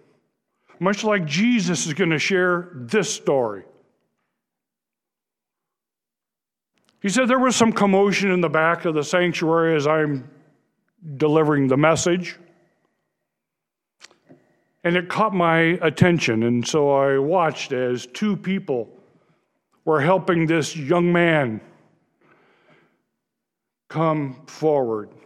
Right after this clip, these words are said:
And David shared that, you know, "I just figured he would find a, an easy place to sit down."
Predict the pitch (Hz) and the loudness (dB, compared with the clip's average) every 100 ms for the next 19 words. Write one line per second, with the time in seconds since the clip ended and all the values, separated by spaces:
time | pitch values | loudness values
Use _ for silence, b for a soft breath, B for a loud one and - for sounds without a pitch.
0 | _ _ _ _ _ _ _ _ _ _ | _ _ _ _ _ _ _ _ _ _
1 | _ _ _ _ _ _ _ _ _ _ | _ _ _ _ _ _ _ _ _ _
2 | _ - _ _ 139 143 170 170 165 151 | _ -20 _ _ -6 -2 0 2 0 -2
3 | 151 - 156 160 165 147 151 151 151 156 | -4 -2 0 0 0 0 -2 -2 0 2
4 | 156 160 156 - 170 165 139 160 156 156 | 2 2 0 0 0 0 0 -2 0 -2
5 | 147 170 165 165 147 139 135 151 - _ | -2 -2 0 0 -2 -2 -6 -16 -20 _
6 | _ _ _ _ _ _ _ _ _ _ | _ _ _ _ _ _ _ _ _ _
7 | _ _ _ _ _ _ _ _ _ _ | _ _ _ _ _ _ _ _ _ _
8 | _ _ _ _ _ 127 156 185 160 170 | _ _ _ _ _ -4 -2 0 0 -2
9 | 165 170 175 160 - 151 - 170 160 160 | -2 0 2 0 -4 -6 -2 0 2 2
10 | 143 117 | 0 -4